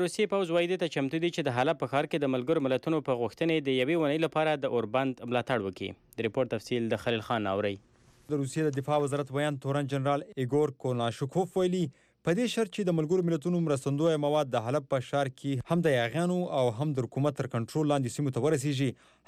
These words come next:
Speaker 2: هغوی دې ته چمتو دي چې د یوې اونۍ د اوربند وړاندیز ومني. په همدې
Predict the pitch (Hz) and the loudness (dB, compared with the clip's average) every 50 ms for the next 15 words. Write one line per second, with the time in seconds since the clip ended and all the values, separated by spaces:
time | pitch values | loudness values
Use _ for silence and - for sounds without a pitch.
0 | - 123 127 120 160 226 220 180 202 180 - 139 - 127 120 - 185 175 190 185 | 0 0 2 2 2 2 2 0 -2 -2 -2 -4 -4 -4 -2 -2 -2 -2 0 0
1 | 175 - 143 123 123 120 120 127 139 139 120 117 127 131 127 123 _ _ _ _ | 0 -2 -2 0 0 2 2 2 2 2 2 0 0 0 -2 -4 _ _ _ _
2 | _ - 107 113 113 113 110 104 123 123 120 104 107 104 104 107 107 123 117 - | _ -2 0 2 2 2 2 2 0 0 0 2 0 0 0 0 -2 -2 -4 -4
3 | - _ _ _ _ - 160 160 131 98 85 80 85 _ _ _ _ _ _ _ | -10 _ _ _ _ -2 -2 0 0 -2 -6 -10 -14 _ _ _ _ _ _ _
4 | _ - 104 104 113 110 | _ -4 -2 -2 0 2